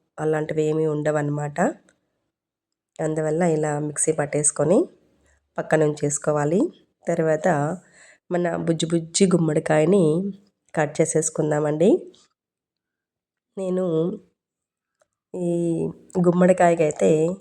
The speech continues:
పైన పెచ్చు తీయట్లేదండి. ఈ చిట్టి గుమ్మడికాయకి చాలా, ఉమ్, పలుచగా ఉంటుంది. మామూలుగా అయితే పీలర్తో,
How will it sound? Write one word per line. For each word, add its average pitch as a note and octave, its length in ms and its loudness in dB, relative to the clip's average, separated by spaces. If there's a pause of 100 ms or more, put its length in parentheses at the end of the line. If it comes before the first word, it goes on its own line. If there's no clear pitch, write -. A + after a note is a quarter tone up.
(1300)
పైన F#3 300 -8
పెచ్చు F3 300 4
తీయట్లేదండి. D#3+ 1000 2 (500)
ఈ F3 380 0 (260)
చిట్టి F#3+ 260 4
గుమ్మడికాయకి E3 1080 2 (800)
చాలా, E3 580 2 (360)
ఉమ్, E3 460 -6
పలుచగా E3+ 480 2
ఉంటుంది. D#3 640 0 (880)
మామూలుగా G3 460 0
అయితే F3 600 4 (220)
పీలర్తో, F#3 760 4